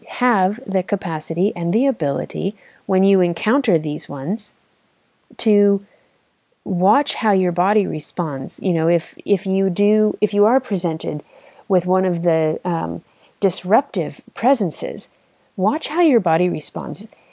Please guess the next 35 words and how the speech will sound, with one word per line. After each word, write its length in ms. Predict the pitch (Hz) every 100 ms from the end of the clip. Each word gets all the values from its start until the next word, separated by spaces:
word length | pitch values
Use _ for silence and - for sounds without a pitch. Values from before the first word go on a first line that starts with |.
| -
As 160 | 214 220
we 80 | 226
talked 260 | 262 269
about 180 | 233 202
in 80 | 196
a 40 |
previous 420 | 180 202 196 175
episode, 580 | 180 175 175 165 151 156
your 180 | 185 185
body 520 | 180 214 285 208 180
will 280 | 180 180 180
al-, 200 | 262 214
will 160 | 202 214
never 280 | 262 247 180
lie 260 | 156 175
to 180 | 170 -
you 200 | 143 147 -
and 120 | 180
will 120 | 196
always 300 | - 269 294
give 200 | - 190
you 140 | 175 165
a 60 |
heads 360 | 160 170 156 -
up 260 | 170 - -
of 240 | 165 151
whether 340 | 170 170 196 190
or 40 |
not 200 | 165 160
you're 120 | 170
in 180 | - 175
the 80 | 202
presence 440 | - 165 156 143
of 200 | 143 147
love 340 | 151 147 254